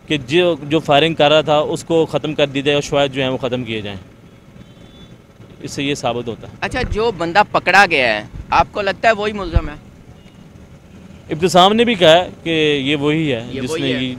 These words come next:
Speaker 1: जिसने ये कार्रवाई की है कि खान साहब के ऊपर।
Speaker 2: और ये भी कहा जा रहा है कि उसके पास जो पिस्टल था वो बड़ा महंगा था, तो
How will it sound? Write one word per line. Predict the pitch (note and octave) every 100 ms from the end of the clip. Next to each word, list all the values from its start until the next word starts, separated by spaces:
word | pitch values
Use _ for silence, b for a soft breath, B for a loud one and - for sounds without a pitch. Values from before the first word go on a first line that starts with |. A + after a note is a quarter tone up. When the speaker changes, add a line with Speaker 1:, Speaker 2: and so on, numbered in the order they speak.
| B2+
Speaker 1:
जिसने | C3+ D3
ये | C#3 C3
कार्रवाई | C3 A#2+ A#2+ B2+
की | B2+ C3
है | A#2 - - - - - - - -
कि | B2 A#2 A2+ A2 A2 G2+ F#2+ - -
खान | B2
साहब | B2 B2 A#2+
के |
ऊपर। | A#2 A#2+ A2 G2+ A2+
Speaker 2:
और | G3 G#3+
ये | A3+
भी | B3 F#4
कहा | G#3 G3+
जा | F#3 E3+
रहा | D#3+
है | F#3
कि | F#3+
उसके | - G#3
पास | - F3+
जो | F3 F#3+
पिस्टल | F3 - G#3 G3+
था | E3 D3
वो | D#3
बड़ा | D3+ D#3
महंगा | D#3 C#3 D#3 E3+ C#3+
था, | C3 A2 C#3+ - - - - - - - - - -
तो | E3+